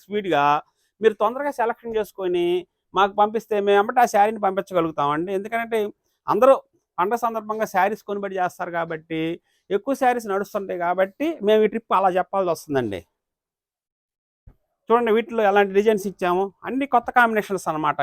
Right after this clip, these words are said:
వీటిల్లో వచ్చేసరికల్లా ఈ పండగ సందర్భంగా మళ్ళీ కొత్త కాంబినేషన్స్ వేపించాం. శివోరిలో అంతకుముందు వాడినా సరే మళ్ళీ ఇట్లాంటివి ఒకటి తీసుకోండి. ఎందుకనంటే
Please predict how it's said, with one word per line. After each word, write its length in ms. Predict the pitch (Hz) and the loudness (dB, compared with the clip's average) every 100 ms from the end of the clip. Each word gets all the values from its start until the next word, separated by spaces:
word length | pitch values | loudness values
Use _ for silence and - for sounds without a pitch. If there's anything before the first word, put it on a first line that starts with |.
| 139 | -4
వీటిల్లో 320 | 165 - 135 131 | -4 -6 -6 -6
వచ్చేసరికల్లా 520 | - 143 135 127 120 | -6 -10 -4 -4 -4
ఈ 20 | 131 | -4
పండగ 200 | 151 196 196 | -4 -4 -4
సందర్భంగా 400 | 190 170 156 165 156 | -4 -4 -8 -8 -6
మళ్ళీ 140 | 151 - | -6 -8
కొత్త 120 | - 196 | -10 -8
కాంబినేషన్స్ 420 | 185 165 - 156 135 | -6 -8 -12 -12 -10
వేపించాం. 360 | 127 - 107 _ _ _ _ - - | -10 -12 -14 _ _ _ _ -14 -8
శివోరిలో 480 | 208 214 262 254 247 214 | -2 2 2 4 2 2
అంతకుముందు 360 | 214 226 226 | 0 -2 2
వాడినా 300 | 202 214 226 220 | 2 2 -2 0
సరే 140 | 214 247 208 | -2 2 2
మళ్ళీ 180 | 233 220 | 2 0
ఇట్లాంటివి 400 | 208 247 254 233 | 4 4 4 4
ఒకటి 160 | 208 196 226 | 4 2 -8
తీసుకోండి. 380 | - 190 147 127 185 | -4 -2 0 -2 -6
ఎందుకనంటే 580 | - 240 214 185 190 | -4 0 0 0 0